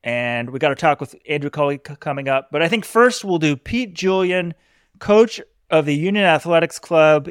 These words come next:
He's gonna talk about this weekend's Lilac Grand Prix. We'll get some updates on what the U A C, the, yeah, that's U A C. Or they don't call themselves U A C, John. We got the O A C, the U A C. They got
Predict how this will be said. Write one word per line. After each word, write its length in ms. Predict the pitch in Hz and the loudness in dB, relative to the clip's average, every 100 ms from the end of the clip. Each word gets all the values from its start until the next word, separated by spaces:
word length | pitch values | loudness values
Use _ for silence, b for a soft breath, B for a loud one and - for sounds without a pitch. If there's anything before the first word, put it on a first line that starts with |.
| - | -12
He's 220 | 131 139 | -8 -8
gonna 100 | 156 | -6
talk 160 | 160 151 | -4 -2
about 140 | 139 | -2
this 160 | 139 - | -2 -4
weekend's 320 | 151 139 127 - | -6 -6 -8 -4
Lilac 380 | 135 143 139 - | 0 2 0 -4
Grand 340 | 143 135 127 | -8 -8 -8
Prix. 340 | 143 135 127 | -6 -6 -6
We'll 200 | 131 131 | -6 -6
get 140 | 139 151 | -6 -8
some 120 | 160 | -8
updates 600 | - 175 - 151 151 - _ _ _ - | -4 -2 0 0 -2 -12 _ _ _ -8
on 280 | 127 117 | -4 -4
what 420 | 117 139 156 220 - | -6 -2 -2 -2 -2
the 120 | 160 | -2
U 400 | 139 156 147 170 | -2 -4 -4 -2
A 160 | 139 | -2
C, 440 | 120 - 160 147 - _ _ _ _ _ _ _ _ _ _ _ _ | -4 -4 -4 -4 -8 _ _ _ _ _ _ _ _ _ _ _ _
the, 440 | - 120 107 107 _ - | -4 -2 -2 -6 _ -4
yeah, 180 | 123 | 0
that's 220 | 110 123 - | 0 -2 -2
U 120 | 160 | 0
A 80 | 165 | 0
C. 240 | - 185 | 0 -2
Or 280 | 113 135 139 | -2 -4 -2
they 80 | 147 | 0
don't 140 | 151 | -2
call 180 | - 151 | -2 -2
themselves 360 | 123 - 110 110 | -2 -6 -8 -6
U 100 | 104 | -8
A 80 | |
C, 220 | 101 113 107 | -8 -10 -8
John. 340 | 104 101 95 _ _ _ - | -6 -6 -10 _ _ _ -8
We 60 | 135 | -2
got 120 | 135 | -2
the 140 | 156 | 0
O 160 | 170 160 | 2 2
A 100 | 147 | 0
C, 280 | - 151 135 | -2 -4 -2
the 100 | 123 | -4
U 180 | 143 | -2
A 160 | 147 131 | 0 -2
C. 560 | - 151 135 127 123 - _ _ _ _ _ _ - | -4 -6 -2 -2 -4 -8 _ _ _ _ _ _ -12
They 80 | 131 | -2
got 240 | 151 | 0